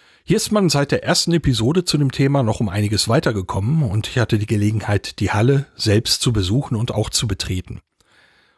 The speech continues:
Und ich kann nur sagen, die ist fantastisch. Und auch hier zeichnete ich wieder mehrere Interviews auf und es wird eine weitere Episode geben. Dafür fehlt noch ein letztes Interview, allerdings dieser Gesprächspartner ist immer sehr, sehr beschäftigt, da heißt es noch etwas abwarten.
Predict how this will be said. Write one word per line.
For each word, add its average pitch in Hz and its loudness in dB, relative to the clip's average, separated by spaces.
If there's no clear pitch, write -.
Und 117 2
ich - -2
kann 120 0
nur 131 2
sagen, 135 2
die 98 -4
ist - -2
fantastisch. - -6
Und 107 -8
auch 117 -4
hier 175 2
zeichnete 151 2
ich 120 0
wieder 123 2
mehrere 104 0
Interviews 165 0
auf 156 0
und 135 2
es 120 0
wird 107 -4
eine 110 -2
weitere - -10
Episode 104 0
geben. 90 -2
Dafür 123 2
fehlt 165 2
noch 135 2
ein 127 2
letztes 123 0
Interview, 143 0
allerdings 123 2
dieser 127 0
Gesprächspartner 123 0
ist - 0
immer 117 2
sehr, 101 2
sehr 101 2
beschäftigt, - -2
da - -2
heißt 104 2
es - -4
noch 107 -2
etwas - -4
abwarten. - -8